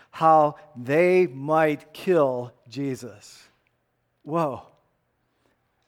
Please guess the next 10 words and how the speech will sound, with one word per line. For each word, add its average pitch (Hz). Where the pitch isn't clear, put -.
I 151
mean, 185
two 254
things 233
aren't 180
working 180
here. 135
A 156
man's 220
hand 156